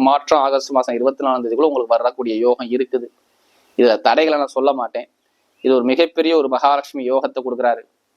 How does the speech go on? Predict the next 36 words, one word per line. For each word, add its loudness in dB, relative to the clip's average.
அதே 4
மாதிரி 2
பாருங்க, 2
நண்பர்கள், 2
பழக்க 2
வழக்கம், -2
ஃப்ரெண்ட்ஷிப் -4
மூலமாக 0
நிறைய 0
அனுகூலங்கள் -4
இது 4
எல்லாமே 2
பார்க்கும். -2
கொஞ்சம் -2
டாக்குமெண்ட் -2
சம்மந்தப்பட்டதுல -6
கொஞ்சம் -2
கவனமாக -2
பார்த்துக்குங்க. 0
மற்றபடி -2
நல்லா 2
இருக்கும். -6
வீடு 2
கட்டுறது, -4
மெயினா -2
வீடு 0
கட்டுறது, -2
இடம் 2
வாங்குறது, -8
இது -2
ரெண்டு -4
யோகம் -4
தான் -4
ஃபர்ஸ்ட் -2
இருக்குது -8
இந்த 6